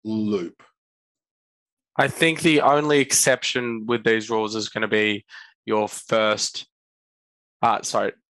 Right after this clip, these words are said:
Speaker 2: single player games.
Speaker 1: Yeah.
Speaker 2: So R P Gs, uh, J R P Gs, action adventure titles, that type of stuff. Uh, I can't imagine,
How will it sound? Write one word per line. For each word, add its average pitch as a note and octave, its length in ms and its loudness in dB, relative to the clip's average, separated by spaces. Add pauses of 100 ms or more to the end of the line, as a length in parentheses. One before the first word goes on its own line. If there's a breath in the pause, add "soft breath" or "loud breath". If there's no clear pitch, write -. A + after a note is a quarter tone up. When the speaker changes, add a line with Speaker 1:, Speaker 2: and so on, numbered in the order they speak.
(120)
Speaker 2:
single A#2+ 460 -2
player G#2 480 0 (1200)
games. - 220 -2
Speaker 1:
Yeah. A#2+ 160 -6 (160)
Speaker 2:
So G#2+ 360 -2 (460)
R A#2+ 140 2
P A2+ 140 -6
Gs, G#2 540 -4 (500 soft breath)
uh, A2 260 2
J A2 240 0
R G#2+ 160 2
P G#2+ 160 -2
Gs, G#2+ 380 -2
action A2+ 360 -6
adventure G#2+ 460 -6
titles, A2+ 600 -2
that - 200 -2
type - 200 -2
of - 120 -14
stuff. - 340 -6 (500 soft breath)
Uh, A2 120 2
I A2 120 2
can't A2+ 280 0
imagine, G#2+ 580 -6